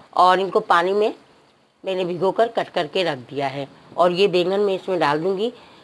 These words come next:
अ, बैंगन पकने में कोई ज़्यादा टाइम नहीं लगता है, इसलिए हमें आलू के पकने का इंतज़ार था। और अब ये बे-, बैंगन डाल दूँ, उसके बाद इंशाल्लाह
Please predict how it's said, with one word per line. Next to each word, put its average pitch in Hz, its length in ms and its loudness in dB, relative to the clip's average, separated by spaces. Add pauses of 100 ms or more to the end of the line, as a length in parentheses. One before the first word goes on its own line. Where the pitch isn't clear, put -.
(100)
अ, 202 220 4
बैंगन 214 380 4
पकने 254 280 2
में 262 160 2
कोई 240 140 2
ज़्यादा 180 280 2
टाइम 175 260 -2
नहीं 180 220 -4
लगता 214 320 0
है, 226 180 0 (460)
इसलिए 220 320 0
हमें 208 300 0 (500)
आलू 170 240 2
के - 140 0
पकने 180 300 -4
का 185 120 -4
इंतज़ार 175 420 0
था। 226 260 -8 (1000)
और 156 300 0
अब 180 180 2
ये 202 100 4
बे-, 190 200 0 (220)
बैंगन 180 380 2
डाल 185 260 2
दूँ, 226 160 0 (680)
उसके 170 240 -6
बाद 160 240 2
इंशाल्लाह 160 540 -2